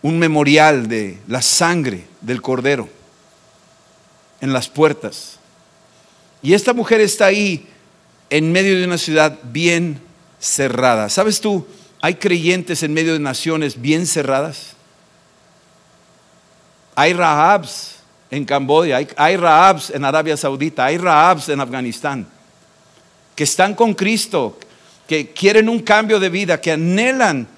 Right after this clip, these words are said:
un nuevo comienzo en sus vidas y que están con el listón, una evidencia externa,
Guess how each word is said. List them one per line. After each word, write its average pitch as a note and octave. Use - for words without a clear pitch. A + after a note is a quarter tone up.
un G3
nuevo G#3+
comienzo F#3
en D3+
sus D#3+
vidas F#3+
y F3
que F#3
están G#3+
con A3
el F#3+
listón, G3+
una F#3
evidencia G#3
externa, E3+